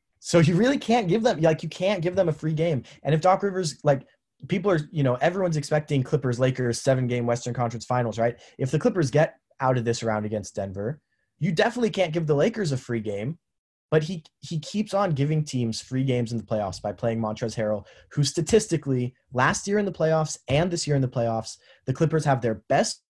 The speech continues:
offensive rating when he is off the court, their worst, or their worst offensive rating when he is on the court, their best defensive rating when he is off the court, and their worst defensive rating when he is on the court.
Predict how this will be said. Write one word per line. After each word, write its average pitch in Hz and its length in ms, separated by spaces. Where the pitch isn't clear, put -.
offensive 156 460
rating 120 280
when 113 120
he 139 140
is 123 200
off 143 240
the 110 60
court, 110 320
their 123 160
worst, 165 400
or 139 140
their 123 220
worst 180 300
offensive 139 380
rating 120 240
when 113 140
he 127 100
is 107 180
on 139 200
the - 60
court, 104 340
their 131 140
best 180 480
defensive 165 500
rating 110 300
when 110 100
he 123 140
is 113 100
off 110 220
the 113 80
court, 117 340
and 139 140
their 123 140
worst 156 340
defensive 123 440
rating 110 220
when 110 120
he 120 100
is 110 100
on 107 200
the 98 60
court. - 280